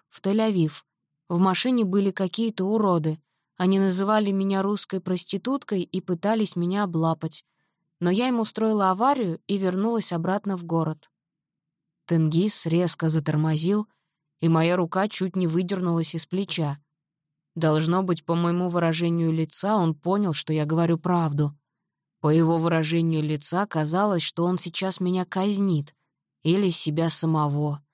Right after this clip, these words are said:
«Ты запомнила номер машины?» «Нет.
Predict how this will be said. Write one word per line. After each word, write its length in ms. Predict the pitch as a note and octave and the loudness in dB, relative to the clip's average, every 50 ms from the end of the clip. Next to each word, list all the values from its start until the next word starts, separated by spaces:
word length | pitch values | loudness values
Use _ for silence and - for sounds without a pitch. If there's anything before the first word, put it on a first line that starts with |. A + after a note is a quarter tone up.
| _ _ _ _ _ _ _ _ _ _ _ _ _ _ _ - | _ _ _ _ _ _ _ _ _ _ _ _ _ _ _ -2
«Ты 180 | - E3 E3 D#3+ | 2 4 4 4
запомнила 800 | D3+ D#3+ D#3 D3 D3 - F3 F3+ G3 G#3+ A3 A3 G#3 F#3+ F#3+ F3 | 4 4 2 0 2 0 0 2 4 4 4 4 4 4 2 4
номер 420 | E3 E3+ E3+ E3+ E3+ E3+ E3 D#3+ | 4 4 4 4 4 4 2 2
машины?» 760 | D#3 E3 D#3+ D3+ - - - F3+ E3+ E3 D#3+ D#3 C#3+ C#3+ - _ _ _ _ _ _ _ _ _ _ _ _ _ _ - | 2 2 2 2 0 0 0 2 2 2 2 0 -2 -4 -6 _ _ _ _ _ _ _ _ _ _ _ _ _ _ -4
«Нет. 460 | F#3+ G3+ A3+ A#3+ A3 D#3 D3 - - | 0 0 2 2 2 0 -2 -6 -12